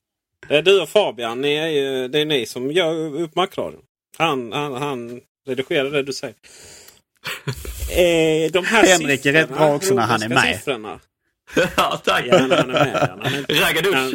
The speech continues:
Speaker 1: när han, du vet, när han inte kör akademikerkvart på
Speaker 3: Ja, just det,
Speaker 1: akademikerkvart.
Speaker 3: just det.
Speaker 2: Oj, oj,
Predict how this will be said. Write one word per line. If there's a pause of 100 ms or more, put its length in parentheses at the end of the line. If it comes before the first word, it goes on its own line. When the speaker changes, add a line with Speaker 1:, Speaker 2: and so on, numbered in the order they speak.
Speaker 1:
när
han, (200)
du
vet, (520)
när
han
inte
kör
akademikerkvart
på
Speaker 3:
Ja,
just
det,
Speaker 1:
akademikerkvart.
Speaker 3:
just
det.
Speaker 2:
Oj,
oj,